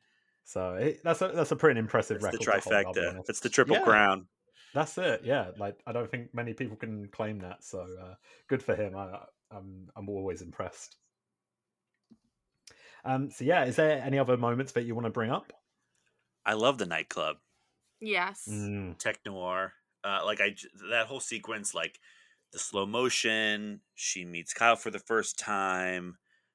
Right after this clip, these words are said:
Speaker 2: Um, I love when they're, she's like, "I'm at four-,
Speaker 3: Yeah.
Speaker 2: fourteen eleven blah, blah, blah Avenue," and they're like, "Oh, I know that nightclub." <laughs>
Speaker 3: I was, no,
Speaker 2: To the
Speaker 3: I was,
Speaker 2: cops.
Speaker 3: well, that,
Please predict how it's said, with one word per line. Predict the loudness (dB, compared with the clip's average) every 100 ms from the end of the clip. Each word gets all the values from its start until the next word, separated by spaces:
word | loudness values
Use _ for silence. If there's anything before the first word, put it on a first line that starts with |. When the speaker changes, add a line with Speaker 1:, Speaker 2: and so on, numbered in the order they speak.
| _
Speaker 2:
Um, | -8 -6 -6 -10 -14 -8
I | -4
love | 0 -2 -2
when | -4
they're, | -4
she's | -4 -6 -4
like, | -4 -4 -8
"I'm | -10 -6
at | -8 -8 -18 -20 -20 -20 -8 2
four-, | 4
Speaker 3:
Yeah. | 8 10 12
Speaker 2:
fourteen | 10 6 4 6
eleven | 6 6 8
blah, | 8
blah, | 8
blah | 8 10 10
Avenue," | 8 6 2 -2
and | 0
they're | 4
like, | 4 4 10
"Oh, |
I | 10
know | 10
that | 4
nightclub." | 0 -2 -2 6
<laughs> | 6 12
Speaker 3:
I | 12 12
was, | 8 4 2 -4 -2
no, | 6 8 10
Speaker 2:
To | 8
the | 6
Speaker 3:
I |
was, | 6 4 2
Speaker 2:
cops. | 0
Speaker 3:
well, | 2 2
that, | 4 4